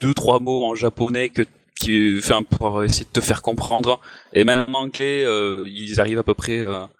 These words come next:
ouais, on parle pas en, en, on ne parle pas anglais si, enfin, moi, je parle, je parle à peu près anglais, mais,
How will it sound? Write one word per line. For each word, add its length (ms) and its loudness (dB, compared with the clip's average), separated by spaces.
ouais, 160 6
on 120 -2
parle 220 2
pas 100 0
en, 300 -4
en, 180 -8
on 120 -2
ne 40 -8
parle 200 -4
pas 80 -6
anglais 180 -2
si, 340 -4
enfin, 220 -4
moi, 180 -4
je 60 -10
parle, 400 -4
je 80 -8
parle 180 -2
à 60 -2
peu 80 2
près 160 -2
anglais, 260 -2
mais, 140 -4